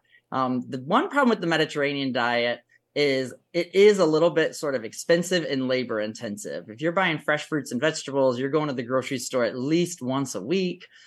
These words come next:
So it's a little bit more of a challenge for lifestyle, but if you can even start swapping out some of those good, healthy foods and getting rid of the inflammatory foods that are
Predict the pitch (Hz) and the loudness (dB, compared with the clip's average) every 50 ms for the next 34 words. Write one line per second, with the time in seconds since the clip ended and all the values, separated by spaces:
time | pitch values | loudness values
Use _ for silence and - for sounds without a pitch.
0 | - _ - - 185 180 180 180 - - _ _ _ _ _ _ _ _ - 170 | -20 _ 0 4 4 4 4 2 -4 -16 _ _ _ _ _ _ _ _ 0 0
1 | 180 190 214 247 269 269 226 226 202 156 180 185 180 175 175 170 165 - - 165 | 2 6 6 6 8 8 6 6 4 2 0 0 2 2 2 2 0 -2 -2 0
2 | 151 151 156 151 151 135 - 135 131 139 131 131 127 120 - - - 131 117 117 | 0 0 0 -2 -4 -6 -6 -4 -2 2 2 2 2 0 -2 -4 -2 0 0 0
3 | 113 117 120 123 139 135 - 175 - - 202 220 220 220 214 214 - 175 - - | 0 0 0 -2 -2 -4 -4 -6 -4 -2 0 0 2 0 0 0 -2 -2 -2 -2
4 | - - - - 151 147 135 151 - 143 147 151 143 113 - - - 139 135 131 | -6 -8 -6 -2 0 0 0 0 -2 -2 -2 -2 -2 -2 -4 -6 -6 -4 -4 -2
5 | 127 131 123 120 110 107 123 151 151 143 135 120 - 156 151 156 156 143 - - | 0 -2 -2 -2 -4 -2 0 2 2 2 2 0 0 0 0 0 -2 -4 -2 0
6 | 139 139 139 135 123 - 127 123 131 147 143 143 139 143 139 127 120 120 113 110 | 0 2 2 2 0 -2 -2 -2 0 0 0 0 2 2 2 0 0 -2 -4 -6
7 | 110 - - - 151 147 147 143 139 131 - - 135 127 123 123 120 120 - - | -6 -8 -6 -4 -2 0 0 0 -2 -4 -4 -4 -2 0 0 0 0 -2 -2 -2
8 | 127 123 120 117 110 - 117 107 104 101 101 | -2 -2 -2 -4 -4 -4 -4 -2 -2 -2 -4